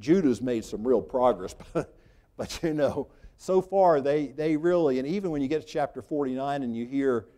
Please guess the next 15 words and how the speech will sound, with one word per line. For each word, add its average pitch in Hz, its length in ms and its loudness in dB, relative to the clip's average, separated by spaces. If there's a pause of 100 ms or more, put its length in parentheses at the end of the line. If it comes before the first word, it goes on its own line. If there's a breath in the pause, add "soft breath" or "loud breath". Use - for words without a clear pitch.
(280 soft breath)
what 117 160 -6
Jacob 143 400 -6
has 135 220 -6
to 117 100 -14
say 135 200 -6
about 120 240 -2
his 110 120 -8
own 123 220 -4
sons 135 460 -4
as 104 120 -14
he 135 120 -8
pronounces 123 600 -12
those 113 200 -6
prophetic 127 600 -2
blessings, 113 580 -2